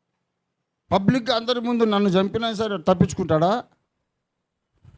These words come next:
అలా ఎన్నటికీ జరగదండి. అయినా నేను,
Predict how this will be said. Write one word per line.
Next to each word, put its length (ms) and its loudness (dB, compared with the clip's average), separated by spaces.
అలా 160 0
ఎన్నటికీ 440 2
జరగదండి. 1120 2
అయినా 280 0
నేను, 680 4